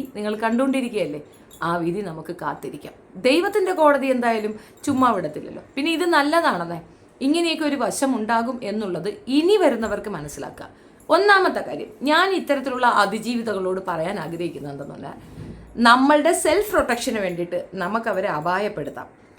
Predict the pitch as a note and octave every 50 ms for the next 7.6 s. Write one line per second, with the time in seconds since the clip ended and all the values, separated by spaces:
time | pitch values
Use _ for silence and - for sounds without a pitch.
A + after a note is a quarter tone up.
0 | - - - - - - - - - G#3 B3 C#4 D#4 E4+ F4+ F#4 F4+ E4 D4 D4+
1 | C#4+ C#4 C#4+ D4 E4 D#4+ - - - - F3+ F#3 F#3+ F#3+ F3+ F#3+ A#3 G#3+ A3 A3
2 | B3+ A#3+ A#3+ A3+ G3+ G3+ G3 G#3 G3+ - F#3+ G3+ G#3 G#3+ A#3 A#3 A3 G#3+ A3 A#3
3 | A#3 A3+ A3+ A3+ A3 A3+ A#3+ A#3+ A#3 G#3+ F#3+ - - B3 A#3 G#3+ A#3 A#3 A3+ G3
4 | A#3 A3+ G#3+ - - G#3+ A3 A3+ A3 - G3+ F3 E3+ E3+ E3+ - A3 C4 E4 F4+
5 | F4+ F#4 C4+ C#4 C#4+ C#4+ C#4 B3 A3+ A3+ A#3+ B3 B3 A#3 - - G#3 A3 B3+ C4+
6 | C4 B3 A#3+ B3 A#3+ G#3 G#3 G#3 A#3 A#3+ - B3+ - - A#3 G#3+ G#3+ G#3+ B3+ C4+
7 | D4 C#4+ C#4+ D4+ D#4+ E4 E4 - A3+ A#3 A#3+ B3